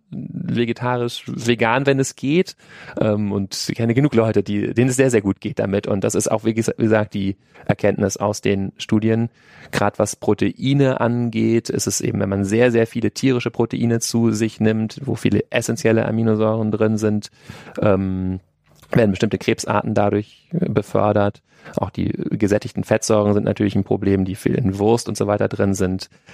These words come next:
Also das ist, sagen wir mal, Thema Pflanzenessen ist nicht nur gut für die Umwelt, äh, und,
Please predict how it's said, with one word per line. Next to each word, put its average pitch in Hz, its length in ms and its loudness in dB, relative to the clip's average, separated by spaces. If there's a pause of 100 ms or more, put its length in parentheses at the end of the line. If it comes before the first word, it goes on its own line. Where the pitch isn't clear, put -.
(120)
Also 101 200 0
das 104 220 0
ist, - 240 -2
sagen 101 220 0
wir 98 80 2
mal, 95 340 0
Thema 98 300 0 (260)
Pflanzenessen 120 760 0
ist 104 140 -2
nicht 113 160 2
nur 110 120 2
gut 113 140 2
für 104 120 -2
die 101 160 0
Umwelt, 120 540 2
äh, 104 420 2
und, - 440 -4